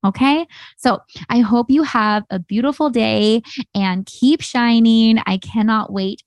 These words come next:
to see your work. Um, please make sure you're tagging me in all of your fun content stuff. I would love to cheer you on. And as always, I am always, always asking for reviews.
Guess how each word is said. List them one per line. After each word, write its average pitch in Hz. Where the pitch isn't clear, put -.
to 190
see 185
your 180
work. 349
Um, 196
please 262
make 247
sure 240
you're 214
tagging 240
me 240
in 190
all 226
of 220
your 220
fun 202
content 269
stuff. 254
I 220
would 196
love 214
to 233
cheer 202
you 180
on. 262
And 240
as 240
always, 262
I 262
am 262
always, 262
always 262
asking 226
for 208
reviews. 190